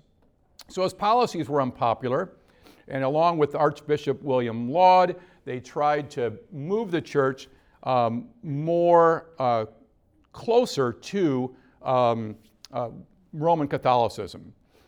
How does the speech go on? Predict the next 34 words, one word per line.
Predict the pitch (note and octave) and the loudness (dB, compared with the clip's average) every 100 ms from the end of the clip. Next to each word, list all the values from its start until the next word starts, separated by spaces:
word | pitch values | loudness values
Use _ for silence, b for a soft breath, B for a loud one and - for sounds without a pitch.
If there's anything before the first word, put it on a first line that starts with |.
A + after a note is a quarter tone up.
| b b | b b
So | E3+ | -2
when | D3+ C#3+ | 0 -2
Charles | C#3+ A#3+ D4 C#4 F3 | -6 -2 2 2 2
tried | - F#3+ F3 | 2 4 4
to | C3+ | 2
force | - F3+ E3+ | -2 -2 -2
Scotland | - A3 A3 F#3+ C3+ A#2+ | -2 2 2 2 -4 -4
to | |
use | B2+ D#3+ - | -4 -4 -4
the | |
prayer | B2+ - G3+ G#3+ | -10 -4 0 0
book | A#2 G#2 | 0 -4
that | A#2 | -4
they | C3+ | -4
had | B2+ | -4
brought | A2 C#3+ | 0 0
into | C#3+ B2+ | 0 -2
the | A2+ | -6
Church | - C#3 C3+ | -2 -4 -2
of | A#2 | -6
England, | E3 B2 F#2+ A#2+ b b b | -4 -4 -6 -10 b b b
Scotland | - - G3 F#3+ D#3+ C3 | -10 2 2 2 -2 0
rebelled. | A2+ G2 E3+ A2+ G#2 B2 b b b b | 0 4 6 6 2 -4 b b b b
And | C3 | -12
so | E3+ | -4
out | D#3 F#3+ | 0 0
of | D#3+ | 0
desperation, | E3 F3 - D#3 F#3 F#3 C3 | -4 -4 -4 -4 -4 -4 -8
after | B2+ - A#2 | -8 -4 -4
eleven | A#2 F#3 G3 F#3 | 0 0 0 -6
years | F#3+ F#3+ D3 A#2+ | -4 -2 -2 -4
of | A#2 | -8
ignoring | A2+ C3+ G3+ G#3+ F3+ | -6 -4 -2 -2 -4
Parliament, | - G#3 G3+ B2 G#2+ | 0 0 2 -2 -6